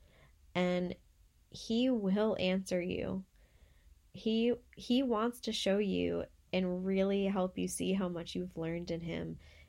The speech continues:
And he wants us to be receptive to how much we still have to learn. So as you get through this upcoming final part of the holiday season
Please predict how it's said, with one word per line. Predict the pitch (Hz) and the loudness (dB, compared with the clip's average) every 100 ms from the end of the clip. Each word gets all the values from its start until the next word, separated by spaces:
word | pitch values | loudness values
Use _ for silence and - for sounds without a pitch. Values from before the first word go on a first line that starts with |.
| - | -4
And | 175 | 0
he | 185 202 | 2 2
wants | 202 196 214 | 2 0 -2
us | 202 | -6
to | 208 | -4
be | 208 | 0
receptive | 190 180 175 180 180 180 | 0 -2 -4 -2 -2 -2
to | 170 | -4
how | 180 | -4
much | 170 165 - | -4 -6 -6
we | 180 | -6
still | - - 160 156 | -6 -6 -4 -6
have | - - 143 - | -6 -6 -6 -8
to | 165 | -6
learn. | 175 - - 196 185 - - - - - - | -4 -4 -6 -8 -10 -18 -20 -20 -20 -20 -10
So | - 185 180 180 175 185 214 - - - _ - - _ - - _ - - - - - - - - - - - | 0 4 6 4 2 -4 -14 -20 -20 -20 _ -20 -20 _ -20 -20 _ -20 -20 -20 -20 -20 -20 -20 -20 -20 -8 0
as | 190 190 | 2 2
you | 202 | 2
get | 208 - - | 2 0 -2
through | 214 196 190 190 196 - - - - - - _ - - _ _ _ - - - - | 0 2 2 0 -4 -12 -20 -20 -20 -20 -20 _ -20 -20 _ _ _ -20 -20 -18 -2
this | 180 180 - | -2 -2 -2
upcoming | 180 - - 185 180 180 180 185 - - - - | -4 -4 -4 0 0 0 -2 -6 -8 -14 -14 -2
final | 196 208 220 220 | 0 2 0 0
part | 214 - 196 - | 0 4 4 4
of | 180 185 | -2 -4
the | 180 | -2
holiday | 180 180 175 175 | 0 2 2 0
season | - 175 170 160 160 165 | -2 -4 -4 -4 -6 -10